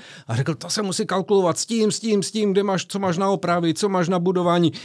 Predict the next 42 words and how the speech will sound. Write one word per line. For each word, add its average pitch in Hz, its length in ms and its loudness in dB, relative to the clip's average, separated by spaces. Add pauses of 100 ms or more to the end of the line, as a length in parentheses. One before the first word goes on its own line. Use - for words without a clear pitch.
(140)
vždyť 170 200 -2
ty, 185 220 -4
ten 185 220 -2
nábytek 180 440 0
té 175 120 -4
kavárně 170 380 0
bude 165 200 2
třeba 160 260 2
vyměnit, 160 480 2
na 123 120 0
to 165 80 -4
všecko 175 260 -4
musíš 190 300 -2
myslet. 190 440 -2 (180)
Nejenom, 220 420 0
že 170 120 0
si 175 140 0
vyděláš 151 520 0 (180)
sto - 220 -2
korun 156 300 4
do 139 100 4
kapsy 139 460 0
a, 131 40 4 (180)
a 117 80 -6
z - 100 -6
toho 123 220 4
žiješ, 101 480 -2
jo? 131 180 -2 (300)
Ten 139 240 2
podnik 233 380 0
ještě 143 200 2
musí 139 240 2
z - 20 2
něčeho 120 480 2
žít, 107 300 -6
jo? 151 180 -2 (220)
Jinak 147 260 0
on 165 160 4
chřadne 165 680 0
a 170 200 2
umře, 170 460 2
že?“ 139 160 -8